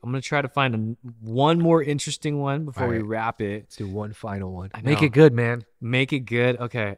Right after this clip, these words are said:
Speaker 1: I'm, I'm trying, so I'm gonna be really careful with, like, actually picking out something that's really good. Da, da, da, da.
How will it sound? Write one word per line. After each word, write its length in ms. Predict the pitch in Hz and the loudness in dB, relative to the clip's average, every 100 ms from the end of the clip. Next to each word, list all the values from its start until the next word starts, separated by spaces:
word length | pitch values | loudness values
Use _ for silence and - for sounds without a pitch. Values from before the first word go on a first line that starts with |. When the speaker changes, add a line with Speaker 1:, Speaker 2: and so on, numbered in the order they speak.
| - | -6
Speaker 1:
I'm, 140 | 135 | -6
I'm 120 | 135 | -4
trying, 340 | 131 139 131 107 | -6 -2 -2 0
so 100 | 117 | 0
I'm 80 | 127 | 0
gonna 120 | 139 | -2
be 100 | 123 | -2
really 280 | 110 131 120 | -2 -2 -2
careful 360 | - 120 117 | -2 -4 -2
with, 120 | 113 | -4
like, 340 | 107 101 104 - - | -2 -4 -6 -14 -8
actually 280 | 139 - 113 | -6 -4 -4
picking 340 | 117 117 107 | -2 -2 0
out 240 | 104 104 - | 0 -2 -4
something 220 | 107 104 | -6 -4
that's 180 | 98 101 | -4 -4
really 220 | 101 95 | -4 -4
good. 300 | 98 95 87 _ _ _ _ _ - | -4 -6 -8 _ _ _ _ _ -20
Da, 60 | - | -20
da, 60 | - | -16
da, 100 | 104 | -14
da. 640 | - 123 123 120 120 120 | -6 -4 -2 -4 -6 -6